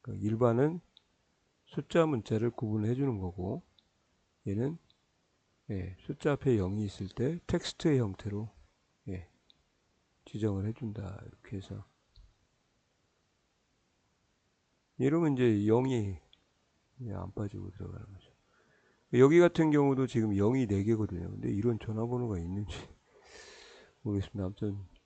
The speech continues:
영도 마찬가지겠죠. 그러니까 다시 해드리면 될 수 있으면 이제 전체를 다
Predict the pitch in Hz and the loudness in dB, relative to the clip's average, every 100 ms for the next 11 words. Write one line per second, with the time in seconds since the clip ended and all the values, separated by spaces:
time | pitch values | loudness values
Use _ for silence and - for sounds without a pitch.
0 | _ 113 117 135 127 95 - 107 95 87 | _ 2 2 4 2 2 -2 -4 -4 -4
1 | 85 - 120 101 76 _ - 101 - 117 | -6 -6 -6 -6 -10 _ -10 -6 -2 -2
2 | 117 _ _ _ _ _ _ _ _ _ | -2 _ _ _ _ _ _ _ _ _
3 | _ _ - 107 - 110 110 156 - _ | _ _ -4 -4 0 2 2 0 -6 _
4 | _ _ - 113 117 101 110 123 82 - | _ _ -8 -4 -2 -2 -2 -2 -4 -12
5 | _ _ _ _ _ _ _ _ _ _ | _ _ _ _ _ _ _ _ _ _
6 | _ - - - _ _ _ _ _ _ | _ -8 -8 -12 _ _ _ _ _ _
7 | - 123 160 143 - 139 135 110 113 - | 0 0 2 0 0 -2 0 0 -2 -4
8 | _ _ - 127 127 127 - 139 127 123 | _ _ -8 -2 -2 -2 4 6 8 6
9 | 135 147 123 113 107 107 - | 4 2 0 0 0 -4 -10